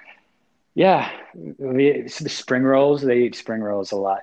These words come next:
here. So just, like, rice paper with a bunch of vegetables. I actually don't eat meat anymore. So,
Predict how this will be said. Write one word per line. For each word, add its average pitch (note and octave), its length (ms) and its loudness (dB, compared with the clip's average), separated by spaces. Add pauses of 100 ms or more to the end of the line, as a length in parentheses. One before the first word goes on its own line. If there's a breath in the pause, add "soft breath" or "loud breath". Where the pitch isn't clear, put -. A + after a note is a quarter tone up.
here. G2+ 240 -6
So - 160 -10
just, F#2+ 220 -8
like, F#2+ 160 -2
rice F#2 320 -4
paper G2 300 -6
with F#2+ 200 -6
a - 20 -20
bunch F#2+ 220 -8
of F#2+ 80 -16
vegetables. F#2+ 720 -10
I B2+ 160 4
actually C#3+ 240 2
don't A#2 180 -2
eat G2+ 140 -6
meat G#2 360 -4
anymore. F#2 540 -14
So, F#2 580 -2